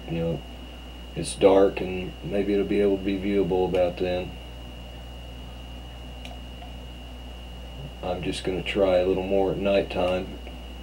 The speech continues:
In the daytime, even though I'll be at work, I'll still be trying to look at it. And I brought this up to give you some perspective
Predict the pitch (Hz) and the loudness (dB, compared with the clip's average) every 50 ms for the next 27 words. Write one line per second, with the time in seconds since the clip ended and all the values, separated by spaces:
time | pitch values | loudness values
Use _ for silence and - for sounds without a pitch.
0 | - - - 95 95 98 98 90 98 98 98 95 90 - 90 85 85 85 85 82 | -12 -8 -6 -4 -2 -2 2 6 8 8 8 8 6 2 0 2 2 2 0 -2
1 | - - - - - - - - - - - - - - - - - - - - | -4 -8 -12 -12 -12 -12 -12 -12 -12 -12 -12 -12 -12 -12 -12 -12 -12 -12 -12 -12
2 | - - - - - - - - - - - - - 87 90 92 92 92 92 90 | -12 -12 -12 -12 -12 -12 -12 -12 -12 -12 -8 -6 -6 -4 -4 -2 0 4 6 6
3 | 90 85 82 95 92 92 90 - 80 92 107 107 98 95 87 - 92 82 - - | 6 6 6 6 6 6 4 4 6 6 8 8 8 6 4 2 0 0 0 0
4 | 85 - - 87 - - 95 92 87 85 85 87 95 202 202 - 170 165 165 - | -2 0 0 0 0 0 0 2 2 2 2 4 4 4 4 4 2 2 2 2
5 | - - - - - - - - - - - - - - - - - - - - | 0 -2 -6 -10 -12 -12 -12 -12 -12 -12 -12 -12 -12 -12 -12 -12 -12 -12 -12 -12
6 | - - - - 90 85 85 85 85 87 95 - - - 95 90 85 - 95 95 | -12 -12 -8 -6 -4 -2 0 2 4 6 6 6 6 4 4 2 2 4 4 4
7 | 90 87 - - - 92 87 85 85 - - 95 95 85 95 92 - 85 - - | 4 4 2 -2 -2 0 0 0 0 0 0 0 0 2 0 -2 -4 -4 -4 -2
8 | 87 - - - - 104 - - - - - - - | -2 -2 0 4 6 6 6 6 4 2 0 0 0